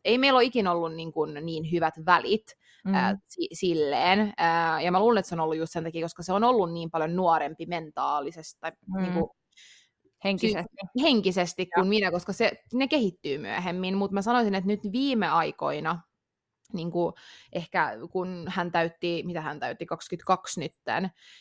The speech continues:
Speaker 1: niin nyt alkaa ole kuitenkin siinä iässä, että me aletaan ymmärtää toisiamme, me aletaan juttelee, ja mä luulen, että hänkin alkaa oikeasti arvostaa sitä, että on sisko ja näin,
Speaker 2: Mm.
Speaker 1: koska mä luulen, että meillä on ollut niin kun vähän silleen, että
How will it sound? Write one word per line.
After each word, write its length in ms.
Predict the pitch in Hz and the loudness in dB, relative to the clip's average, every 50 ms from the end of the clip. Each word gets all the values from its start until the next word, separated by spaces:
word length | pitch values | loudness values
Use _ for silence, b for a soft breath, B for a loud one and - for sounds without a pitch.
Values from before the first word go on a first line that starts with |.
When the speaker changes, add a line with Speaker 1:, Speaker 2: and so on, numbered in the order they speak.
| b b | b b
Speaker 1:
niin 160 | - 175 175 | -6 -2 0
nyt 180 | 185 196 202 - | 2 2 2 4
alkaa 360 | 185 185 175 175 165 165 165 | 4 2 2 2 2 4 4
ole 360 | 170 170 165 165 165 165 - - - - - - - - 175 | 4 4 4 2 2 0 -2 -6 -10 -16 -20 -20 -20 -10 -2
kuitenkin 300 | - 185 180 180 175 180 - | 0 0 0 0 -2 -4 -4
siinä 260 | - 214 202 190 190 | 0 2 2 2 2
iässä, 440 | - 190 196 175 170 165 - - 170 | 2 4 4 4 4 2 0 -2 -2
että 140 | 170 165 180 | -2 0 2
me 60 | 170 | 6
aletaan 520 | 175 196 202 190 - 175 170 170 170 - 147 | 6 6 6 6 6 6 6 4 4 2 -2
ymmärtää 460 | 165 165 165 160 160 165 - 151 165 - | -6 -4 -2 -2 -2 -2 -2 -4 -6 -4
toisiamme, 500 | - 170 160 165 156 170 165 160 165 156 | -4 -4 -4 -2 -2 -2 -2 -2 -2 -2
me 100 | 160 165 | -2 0
aletaan 400 | 156 180 185 185 175 170 160 160 | 2 2 2 2 2 0 0 0
juttelee, 480 | 165 170 165 _ - 160 160 165 160 160 | -2 -4 -6 _ -4 -4 -2 0 0 0
ja 80 | 160 160 | 0 0
mä 100 | 160 170 | -2 -2
luulen, 200 | 170 170 170 165 | -2 -2 -2 -4
että 180 | 160 - 185 | -4 -2 0
hänkin 300 | 180 180 180 - 180 165 | 0 0 0 0 0 2
alkaa 240 | 160 165 - 160 156 | 2 2 0 0 0
oikeasti 380 | 160 165 - 165 165 - - - | 0 0 -2 -4 -8 -8 -6 0
arvostaa 880 | - 180 175 170 156 151 160 - - - - 123 123 117 113 104 82 - - 170 | 2 2 2 2 0 -2 -4 -8 -8 -4 -2 0 2 4 4 2 2 0 -2 -6
sitä, 300 | - 175 165 - 156 151 | -10 -8 -4 -2 -2 -2
että 140 | 156 - | 0 2
on 220 | 185 185 175 165 165 | 2 2 2 0 -4
sisko 480 | - - - - - - - - 156 | -8 -8 -8 -8 -8 -8 -4 -2 -2
ja 320 | 143 147 147 147 143 120 - - 76 - - - | 0 2 2 2 2 2 0 -4 -12 -16 -16 -14
näin, 400 | - 156 165 156 143 - - 170 | -8 -2 0 0 2 2 0 -2
Speaker 2:
Mm. 60 | 170 170 | -2 -4
Speaker 1:
koska 200 | 160 175 - _ - | -6 -8 -10 _ -10
mä 60 | 160 | -8
luulen, 180 | 156 156 160 160 | -6 -4 -4 -4
että 80 | 156 165 | -4 -4
meillä 160 | 165 160 170 | -4 -4 0
on 60 | 175 175 175 | 0 0 0
ollut 180 | 165 151 139 139 | 0 -2 -6 -8
niin 180 | 101 233 147 | -10 -12 -10
kun 120 | - 143 156 | -8 -6 -6
vähän 320 | 156 156 160 147 165 165 - b b b b b b b b b b b b b b b b _ _ _ _ _ _ - | -4 0 0 0 0 -2 -8 b b b b b b b b b b b b b b b b _ _ _ _ _ _ -6
silleen, 340 | 180 - 196 185 185 180 175 | 0 2 2 4 6 4 4
että 180 | 175 - - | 2 0 -8